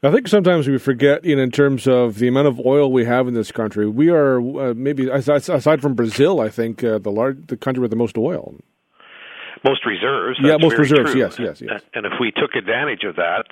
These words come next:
Speaker 2: uh, w-, we could capitalize on that in ways we've never seen before. Uh, you talk about nation-building exercises. This is, this is one or two or three that we have before us. We're just not getting it done.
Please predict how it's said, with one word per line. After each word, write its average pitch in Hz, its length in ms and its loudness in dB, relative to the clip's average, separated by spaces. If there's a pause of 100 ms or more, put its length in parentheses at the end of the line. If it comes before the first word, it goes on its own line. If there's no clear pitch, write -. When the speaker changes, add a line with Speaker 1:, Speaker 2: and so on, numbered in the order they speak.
(120)
Speaker 2:
uh, 98 380 -4
w-, 120 280 -4
we 127 120 -2
could - 180 -8
capitalize 101 580 -4
on 101 160 -4
that 104 120 -2
in 98 100 -6
ways 110 280 -2
we've 104 140 -8
never 104 320 -4
seen 135 160 -6
before. 95 380 -8 (400)
Uh, 107 60 0
you 117 180 -2
talk 131 240 -2
about 113 240 -4
nation-building 117 880 -4
exercises. 101 800 -6 (640)
This 107 160 2
is, 117 280 -4
this 113 220 -6
is 107 140 -4
one 139 340 -2
or 107 140 -4 (100)
two 139 160 0
or 107 180 -2
three 143 180 -2
that 127 100 -4
we 98 140 -6
have 110 200 -4
before 113 400 -4
us. 92 80 -10
We're 107 120 -8
just 98 200 -8
not 98 220 -4
getting 87 240 -6
it 80 100 -14
done. 110 220 -6